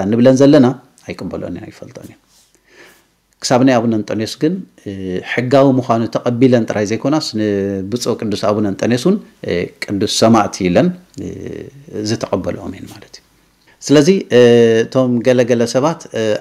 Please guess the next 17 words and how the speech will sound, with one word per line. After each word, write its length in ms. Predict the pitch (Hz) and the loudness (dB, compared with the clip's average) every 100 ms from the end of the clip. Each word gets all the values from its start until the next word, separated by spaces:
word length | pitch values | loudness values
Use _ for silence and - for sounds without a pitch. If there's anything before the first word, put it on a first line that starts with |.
| - | -6
ኣብ 200 | 123 123 | -8 -8
ትሕቲ 280 | - 139 - 143 | -14 -14 -4 -2
ናይ 160 | 127 120 | 0 0
ግብፂ 280 | 123 117 - | 0 -4 -4
ወይ 160 | 123 110 | -2 -2
ኣብ 120 | 104 | -4
ትሕቲ 220 | 110 104 104 | -10 -8 -4
ናይ 200 | 104 101 - | -4 -4 -6
ኣሓት 260 | - 113 - | -8 -8 -8
ቤተክርስትያን 480 | 107 101 - 104 98 | -8 -8 -4 -4 -4
ዲኹም፣ 320 | 98 104 98 92 - | -4 -4 -2 -6 -10
እ፣ 120 | - 98 92 92 | -8 -4 -2 -2
ዝብል 280 | 92 110 120 | -2 0 2
ዘሎ 200 | 120 135 180 185 - - - _ _ _ | 4 4 4 0 -14 -20 -20 _ _ _
ኣብ 160 | 131 139 | -2 0
ትሕቲ 280 | - 175 - | -2 -2 2
ዘይኮነስ 520 | 143 135 - 151 185 | 4 4 4 2 2